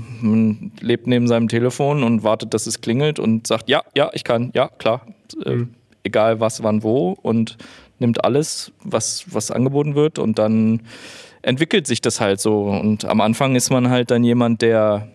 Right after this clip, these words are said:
Speaker 1: irgendein Tontechniker, der noch günstig ist, weil er noch nicht viel Erfahrung hat. Und, äh, idealerweise kommt man dann halt Stück für Stück an den Punkt, wo man, äh,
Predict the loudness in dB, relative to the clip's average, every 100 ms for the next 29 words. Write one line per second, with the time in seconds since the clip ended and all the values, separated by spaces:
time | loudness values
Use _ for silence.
0 | -20 _ -6 2 4 4 2 2 2 2
1 | 0 0 0 -2 0 0 2 2 2 0
2 | 0 -2 -2 -2 -2 -2 0 0 0 -2
3 | -2 0 0 -2 -4 -2 -4 -6 -16 -20
4 | -20 -20 -20 -20 _ _ _ 0 2 2
5 | 0 -4 -14 -16 -16 -18 -20 -20 -16 -4
6 | 2 4 4 2 2 2 2 2 2 2
7 | 0 -8 -8 -4 -2 0 0 2 2 2
8 | 0 -2 -6 -6 -6 -4 -4 -2 0 2
9 | 0 0 0 0 0 0 2 2 2 0
10 | 0 -2 -4